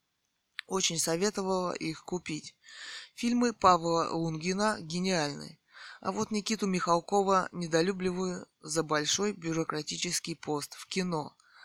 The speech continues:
Там сложно. Ты или функционер и к этому стремишься, или творческая личность". Выступление лидера О Г Ф Гарри Каспарова после взрывов в московском метро —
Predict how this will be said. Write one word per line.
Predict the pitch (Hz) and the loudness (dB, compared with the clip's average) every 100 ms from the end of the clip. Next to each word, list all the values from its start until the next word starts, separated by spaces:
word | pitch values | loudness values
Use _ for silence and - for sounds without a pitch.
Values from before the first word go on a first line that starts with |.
| - - | -20 -4
Там | 208 202 | -2 2
сложно. | - 202 175 151 147 147 160 _ _ _ - - - _ | 2 4 2 0 -4 -14 -20 _ _ _ -20 -20 -20 _
Ты | - 233 | -2 0
или | 220 220 | 2 2
функционер | 202 185 - 165 170 208 226 214 | 0 -2 0 2 2 0 0 -4
и | 156 | -8
к | - | -6
этому | 156 151 147 | -4 -4 -6
стремишься, | - 160 180 202 - - 185 - - | -6 -4 -2 2 2 2 -4 -8 -6
или | 202 202 | -4 -4
творческая | 151 147 156 - - - 160 | -4 -4 -2 -2 -4 -2 -2
личность". | 165 180 160 143 135 - - - _ _ _ _ - _ _ | 0 -2 -2 -4 -6 -10 -16 -20 _ _ _ _ -20 _ _
Выступление | - 202 240 - 240 240 226 214 185 | -6 -4 -4 0 2 4 2 0 0
лидера | 190 175 165 160 - | -4 -2 -2 -2 -4
О | 165 | -4
Г | 160 175 160 | -2 2 0
Ф | 147 - | -2 -12
Гарри | 160 170 160 147 | -2 0 0 -2
Каспарова | - 165 - 202 196 180 175 - _ - - - - | -6 -6 -2 0 2 0 -4 -10 _ -20 -18 -14 -2
после | 196 185 170 | -2 0 -2
взрывов | 151 147 190 175 156 - - | 0 0 0 0 -2 -4 -12
в | 156 | -8
московском | 156 165 - 175 160 - 143 147 | 0 0 0 -2 -2 -4 -6 -6
метро — | 151 156 196 202 | -6 -2 2 2